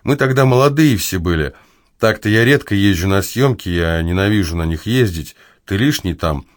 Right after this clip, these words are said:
лезешь со своими критическими замечаниями, а их хватает и так, разве только режиссер позвонит и скажет: «Приезжай, надо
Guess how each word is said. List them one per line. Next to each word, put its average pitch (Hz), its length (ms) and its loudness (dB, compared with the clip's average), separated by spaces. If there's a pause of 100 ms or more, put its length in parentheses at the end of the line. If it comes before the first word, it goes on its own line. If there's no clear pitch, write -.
лезешь 95 400 -2
со 85 100 -8
своими 92 360 0
критическими 92 640 -6
замечаниями, 110 1040 0 (320)
а 113 120 0
их 139 140 0
хватает 101 560 0
и 78 60 -6
так, 95 300 -2
разве 82 280 -2
только 92 280 -4
режиссер 92 460 -2
позвонит 92 460 -2
и - 40 -8
скажет: 87 400 -2
«Приезжай, 92 540 -2
надо 82 300 -4